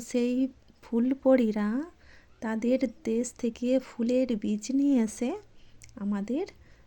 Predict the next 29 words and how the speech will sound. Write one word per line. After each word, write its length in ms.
পৃথিবীতে 500
চারিদিকে 460
ছড়িয়ে 340
দিয়েছিল। 360
নীল, 280
লাল, 360
হলুদ, 520
সবুজ, 540
মানে 140
যত 160
রকমের 420
ফুল 220
হয় 200
সব 160
বীজ 300
এনে 160
ছড়িয়ে 320
দিয়েছিল। 320
তারপর 300
থেকেই 320
আমাদের 300
পৃথিবীতে 500
এত 100
সুন্দর 300
সুন্দর 280
ফুল। 120
দেখো, 200
এই 140
একটা 160